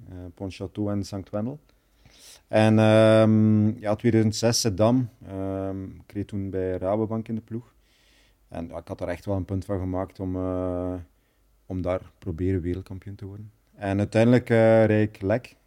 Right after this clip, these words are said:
in het ingaan van de laatste ronde. Eh, en, en alles lag nog open op die moment. Ik denk, eh, dat of Vervekken of ik had wereldkampioen geworden die dag.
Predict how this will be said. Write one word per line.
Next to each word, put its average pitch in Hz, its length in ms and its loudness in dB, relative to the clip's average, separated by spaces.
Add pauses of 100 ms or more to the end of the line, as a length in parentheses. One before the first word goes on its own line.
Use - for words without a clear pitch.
in 98 180 -14 (420)
het 104 120 -10
ingaan 98 220 -8
van 95 100 -10
de 92 60 -12
laatste 92 320 -12
ronde. 104 200 -18 (1000)
Eh, 87 260 -10
en, 87 200 -14
en 87 140 -12
alles 87 240 -6
lag 87 160 -8
nog 85 140 -8
open 87 200 -8
op 90 80 -10
die 87 100 -12
moment. 82 380 -10
Ik 85 120 -10
denk, 87 260 -10
eh, 85 400 -6 (920)
dat 98 220 -6
of 110 160 -8
Vervekken 95 420 -6
of 87 120 -6
ik 90 120 -6
had 90 180 -14
wereldkampioen 87 500 -14
geworden 85 260 -16
die 85 140 -18
dag. 85 100 -20